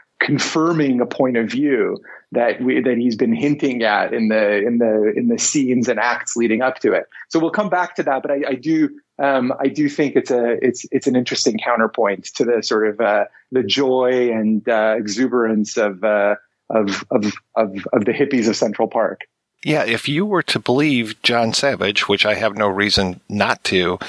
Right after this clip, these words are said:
Speaker 2: in the, uh, behind the scenes documentary that's on the, I think it's the Olive, uh, Blu-ray, which is,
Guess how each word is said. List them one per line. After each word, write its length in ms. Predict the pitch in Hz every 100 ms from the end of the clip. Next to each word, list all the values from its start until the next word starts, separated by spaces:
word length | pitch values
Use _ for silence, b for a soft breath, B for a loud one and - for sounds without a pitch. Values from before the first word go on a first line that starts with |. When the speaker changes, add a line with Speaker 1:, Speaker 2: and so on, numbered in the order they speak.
| B B B _ -
Speaker 2:
in 260 | 123 113
the, 340 | 110 110 104 101
uh, 120 | 98
behind 360 | 98 110 139
the 60 | 101
scenes 460 | - 143 131 107 -
documentary 480 | 98 - 101 101
that's 220 | 98 98 -
on 220 | 98 92
the, 340 | 95 92 95
I 40 | -
think 160 | -
it's 120 | 107
the 100 | -
Olive, 560 | 87 98 113 120 127 - -
uh, 300 | 117 117 110
Blu-ray, 560 | 101 127 123 127 147
which 280 | 127 98 -
is, 280 | 104 -